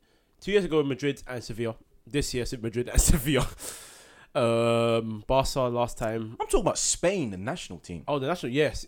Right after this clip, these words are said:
Speaker 1: Oh, yeah, yeah, the Euros itself. Sorry, I was talking about Champions League. I got,
Speaker 2: Yeah,
Speaker 1: I got
Speaker 2: yeah.
Speaker 1: lost
Speaker 2: But
Speaker 1: in
Speaker 2: no,
Speaker 1: the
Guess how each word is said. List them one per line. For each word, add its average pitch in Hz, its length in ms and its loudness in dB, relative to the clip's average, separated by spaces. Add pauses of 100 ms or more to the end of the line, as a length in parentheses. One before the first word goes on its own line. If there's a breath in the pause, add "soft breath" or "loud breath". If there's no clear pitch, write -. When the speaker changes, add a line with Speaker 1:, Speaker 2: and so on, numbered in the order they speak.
Speaker 1:
Oh, 226 220 -2
yeah, 247 240 -6
yeah, 196 180 -6
the 147 160 -6
Euros 170 220 -2
itself. 139 280 -6
Sorry, 127 160 -6
I 98 40 -6
was 110 60 -10
talking 113 140 -8
about 92 180 -10
Champions 98 40 -14
League. 107 100 -6
I 104 40 -8 (140)
got, 104 80 -8
Speaker 2:
Yeah, 82 100 -10
Speaker 1:
I - 20 -12
got - 100 -10
Speaker 2:
yeah. 113 60 -6
Speaker 1:
lost 117 80 -6
Speaker 2:
But - 40 -4
Speaker 1:
in 139 60 -2
Speaker 2:
no, 165 80 0
Speaker 1:
the 123 40 0